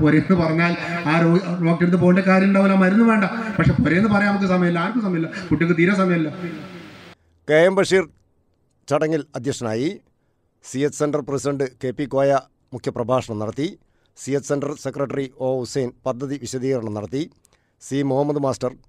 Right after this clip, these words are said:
Speaker 2: കെ എം മുർത്താസ്, പി പി സലാം, വി എൻ ഇസ്മായിൽ മാസ്റ്റർ, പി പി നാസർ, ഒ സി അബ്ദുറഹ്മാൻ ഹാജി, അരളിയിൽ ബഷീർ, പി പി നാസർ, അരളയിൽ സലാം, പാറയിൽ റസാഖ് തുടങ്ങിയവർ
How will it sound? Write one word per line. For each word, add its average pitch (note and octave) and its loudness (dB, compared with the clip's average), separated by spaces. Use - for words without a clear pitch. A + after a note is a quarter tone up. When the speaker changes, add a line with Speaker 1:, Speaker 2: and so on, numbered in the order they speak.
Speaker 2:
കെ B2+ 0
എം C#3 -4
മുർത്താസ്, B2+ -4
പി B2+ -4
പി D3 -4
സലാം, B2+ 0
വി A#2+ -6
എൻ C#3 -2
ഇസ്മായിൽ C#3+ -4
മാസ്റ്റർ, B2 -6
പി B2+ -6
പി D3 -4
നാസർ, C3 -4
ഒ A#2 -4
സി C#3+ -6
അബ്ദുറഹ്മാൻ C3 -4
ഹാജി, A2+ -6
അരളിയിൽ C#3 -2
ബഷീർ, A#2+ -4
പി C3 0
പി D3 -2
നാസർ, C3 -2
അരളയിൽ C#3+ 0
സലാം, B2+ -2
പാറയിൽ C3 0
റസാഖ് C#3 -2
തുടങ്ങിയവർ C3 -2